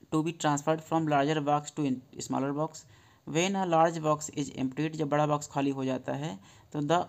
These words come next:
orange from it filled two smaller boxes", तो दो छोटे बॉक्स को भर देता है और टेन ऑरेंज बच जाते हैं बाहर। "If the number of orange in small box are taken to be x।" तो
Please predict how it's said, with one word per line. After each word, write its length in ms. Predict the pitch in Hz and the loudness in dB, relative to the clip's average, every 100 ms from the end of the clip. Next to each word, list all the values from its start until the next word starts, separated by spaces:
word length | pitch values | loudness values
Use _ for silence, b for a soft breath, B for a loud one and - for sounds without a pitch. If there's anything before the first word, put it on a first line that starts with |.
| - | 0
orange 420 | 151 156 170 180 | 2 2 2 -2
from 280 | - 147 143 143 | -2 0 2 0
it 180 | 165 170 - | -4 -6 -4
filled 240 | 156 160 160 | -2 -2 -2
two 100 | 165 160 151 | 0 0 0
smaller 260 | 139 143 | -2 -2
boxes", 400 | 135 131 - 170 B B B B | -2 -4 -6 -14 B B B B
तो 100 | - 151 | -6 -2
दो 160 | 170 | -2
छोटे 260 | 180 165 160 | -2 0 0
बॉक्स 220 | 151 147 | -2 -4
को 100 | 156 | -4
भर 180 | 139 139 | -4 -2
देता 300 | 143 143 156 | -2 2 2
है 180 | 165 202 - | 0 -4 -2
और 160 | 151 160 151 _ | 0 0 -2 _
टेन 360 | 165 165 190 202 - _ - | 0 2 2 -4 -10 _ -2
ऑरेंज 400 | 151 160 175 - _ - | 2 2 -2 -12 _ -4
बच 140 | 147 | -4
जाते 300 | 147 139 139 | 0 -2 0
हैं 120 | 156 139 | 0 0
बाहर। 300 | 131 135 - B B B B - | -2 -4 -10 B B B B -6
"If 180 | 180 180 | -4 0
the 120 | 208 | 0
number 280 | 180 165 185 | 2 4 4
of 180 | 202 196 - | 4 0 -2
orange 340 | 160 160 165 | 0 2 0
in 180 | - 165 147 | -2 -2 -2
small 320 | 151 147 156 | 0 2 4
box 320 | 156 156 - - | 2 2 -2 -2
are 140 | 147 147 | 2 2
taken 320 | 147 147 147 | 0 -2 -2
to 120 | 143 139 | -2 -2
be 140 | 147 - - | -2 -6 -14
x।" 240 | - - - b b b b b _ _ _ _ _ _ - | -10 -12 -14 b b b b b _ _ _ _ _ _ -4
तो 120 | 170 | -2